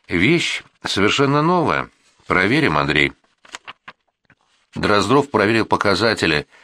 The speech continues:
на маленьких нагрудных щитках баллонов — перед тем, как положить их в мягкие ложа заплечных рюкзаков. Щелкнули застежки удерживающих ремней. Он снова выглянул в иллюминатор.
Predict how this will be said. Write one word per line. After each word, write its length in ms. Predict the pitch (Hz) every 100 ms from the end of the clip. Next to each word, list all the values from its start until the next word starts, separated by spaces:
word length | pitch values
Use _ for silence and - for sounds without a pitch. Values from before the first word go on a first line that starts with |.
| - - - -
на 160 | 98 104
маленьких 540 | 110 104 95 101 85
нагрудных 500 | 95 90 92 87 82
щитках 420 | - - 107 80
баллонов — 540 | 85 113 120 80 - - _ _ _ _
перед 260 | 90 87 82
тем, 180 | 113 98
как 180 | 90
положить 520 | - 90 90 85 92 92
их 160 | -
в 20 |
мягкие 400 | 95 98 - 92
ложа 380 | 87 92 87 92
заплечных 580 | 90 90 92 82 92 85
рюкзаков. 580 | 92 90 113 - 69 - _ _ _ _ _ _ _ _ _
Щелкнули 460 | - 156 170 160 101
застежки 680 | 101 98 - 139 - 131 131
удерживающих 840 | 110 101 110 104 113 113 - -
ремней. 400 | 127 113 76 65 - _ _ _ _ _ _ _ - _ _ _ _ _ _ - -
Он 160 | 113 107
снова 520 | - 117 104 98 92
выглянул 420 | 87 95 87 87 82
в 80 |
иллюминатор. 580 | 95 98 113 78 73 -